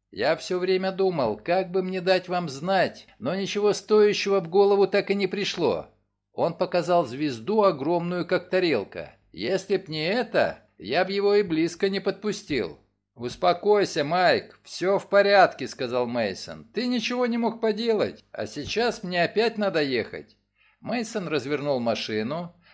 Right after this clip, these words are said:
выехал вверх по спуску на улицу и свернул к автозаправке.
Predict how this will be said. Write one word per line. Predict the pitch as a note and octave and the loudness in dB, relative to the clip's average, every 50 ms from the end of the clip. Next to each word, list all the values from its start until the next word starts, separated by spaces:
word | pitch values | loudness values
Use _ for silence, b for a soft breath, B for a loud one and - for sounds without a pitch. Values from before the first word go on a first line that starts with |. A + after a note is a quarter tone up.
| b b | b b
выехал | - D#3+ A#3+ B3+ B3 A3 - F#3 F3 D#3+ | -8 -6 -4 -2 -2 -2 -2 0 0 -2
вверх | C#3+ C#3 D3 E3+ E3 C3 - - | -2 -2 -2 0 0 0 -2 -2
по | - D3+ C3+ | -2 -2 -2
спуску | - - - D#3 C#3+ - - - C#3 | -2 -4 -8 -8 -8 -6 -6 -8 -4
на | C3 C3 | -2 -2
улицу | C#3 D3+ F#3 A3+ A#3 A#3+ A3 - - - A3 G3+ | -2 0 -2 -2 -4 -6 -8 -8 -6 -6 -4 -2
и | F#3+ | -2
свернул | E3 - - D3+ D#3 C#3+ C#3+ F3+ G3+ G#3+ G#3 | -4 -6 -6 -4 -4 -4 -4 -2 -4 -4 -2
к | G#3 G#3 | 0 -2
автозаправке. | G3+ G3+ - G#3+ F#3 G3 G#3+ G#3 - B2+ A2+ G2 F#2 - - - - F2+ E2+ D#2+ | -2 -2 -2 -4 -2 -2 -2 -2 -2 -2 0 0 0 -2 -6 -12 -14 -14 -14 -14